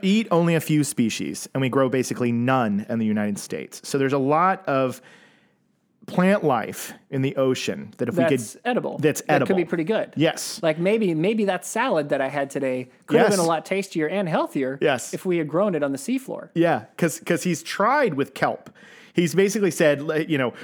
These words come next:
Speaker 1: "We're working with chefs to cook up kelp noodles with parsnips and breadcrumbs and barbecue
Speaker 2: Mm-hmm.
Speaker 1: sauce." They're trying to do stuff with kelp, but kelp is problematic 'cause it just doesn't taste that good.
Speaker 2: No.
Speaker 1: But the chefs are, he's constantly working with them, and he said that the chefs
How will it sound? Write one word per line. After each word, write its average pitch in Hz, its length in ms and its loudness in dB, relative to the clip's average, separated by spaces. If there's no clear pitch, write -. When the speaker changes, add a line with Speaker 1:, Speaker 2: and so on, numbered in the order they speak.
Speaker 1:
"We're 147 140 4
working 175 280 2
with 151 120 2
chefs 160 340 2
to 143 80 0
cook 151 240 -2
up 131 180 0
kelp 127 300 0
noodles 170 460 2
with - 100 -4
parsnips 147 540 0
and 110 100 -4
breadcrumbs 135 640 0
and 110 180 -4
barbecue 147 360 2
Speaker 2:
Mm-hmm. - 80 -4
Speaker 1:
sauce." 131 240 0
They're 127 100 -4
trying 165 380 -2
to 160 80 0
do 135 140 -2
stuff 127 200 -4
with 117 100 -6
kelp, 117 240 -4
but 123 160 -6
kelp 156 280 0
is 131 100 -2
problematic 123 640 2
'cause 110 180 -6
it 117 80 -2
just 131 300 -2
doesn't 110 440 0
taste 113 360 -6
that 98 240 -6
good. 113 340 -6
Speaker 2:
No. 247 300 -4
Speaker 1:
But 143 240 2
the 131 120 2
chefs - 640 0
are, 139 260 2
he's 135 220 0
constantly 180 580 2
working 143 400 2
with 117 140 0
them, 113 200 -2
and 113 60 -2
he 117 80 -2
said 135 200 0
that 123 100 -2
the 127 80 -2
chefs - 500 2